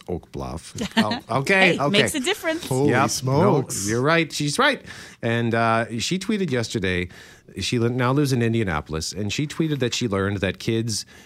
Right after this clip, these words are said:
Speaker 1: need, they get a limited number of passes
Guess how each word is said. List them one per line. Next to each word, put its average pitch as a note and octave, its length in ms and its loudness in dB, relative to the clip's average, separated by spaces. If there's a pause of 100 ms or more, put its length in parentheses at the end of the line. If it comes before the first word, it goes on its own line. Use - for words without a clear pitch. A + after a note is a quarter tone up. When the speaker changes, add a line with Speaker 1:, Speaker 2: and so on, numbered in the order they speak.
(160)
Speaker 1:
need, G2+ 540 -2 (260)
they A2 100 2
get A2+ 280 2
a A2+ 100 0
limited C#3+ 520 2
number B2 300 0
of F2+ 200 -4
passes E2+ 760 -4